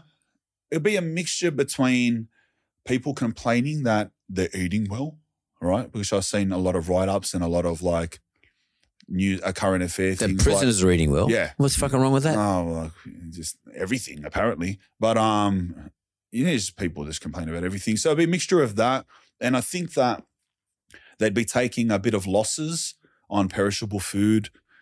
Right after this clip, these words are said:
Speaker 1: Not too much. They'd always be making a profit. But, you know, like, you're shipping around perishable food and it doesn't get there and it goes off. So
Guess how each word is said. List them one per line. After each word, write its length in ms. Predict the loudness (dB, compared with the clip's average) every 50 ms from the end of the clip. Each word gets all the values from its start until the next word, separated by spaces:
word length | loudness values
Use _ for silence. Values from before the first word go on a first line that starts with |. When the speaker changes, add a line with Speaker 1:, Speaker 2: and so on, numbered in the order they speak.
| _ _
Speaker 1:
Not 180 | -2 -2 -2 -2
too 200 | -2 0 0 0
much. 240 | 2 0 0 0
They'd 120 | 0 2 2
always 180 | 4 2 2
be 100 | 2 2
making 300 | 2 2 2 0 0 -2
a 80 | -2 -2
profit. 440 | 0 0 0 0 0 0 -2 -2 2
But, 180 | 0 0 2
you 100 | 2 0
know, 120 | 2 2 2
like, 240 | 2 0 0 0 0
you're 60 | -4
shipping 320 | -4 -4 -4 -2 0 2 2
around 200 | 2 2 2 2
perishable 440 | 2 0 0 0 -2 -4 -4 -4
food 460 | -6 -6 0 2 2 2 4 2 2 2
and 120 | 2 2
it 80 | 2 2
doesn't 220 | 0 -2 -2 -2 0
get 180 | 0 -2 0 0
there 180 | 0 0 2 2
and 80 | 0
it 60 | -2 0
goes 240 | 0 0 0 2
off. 220 | 2 0 0 0 -2
So 340 | -2 0 0 0 0 -2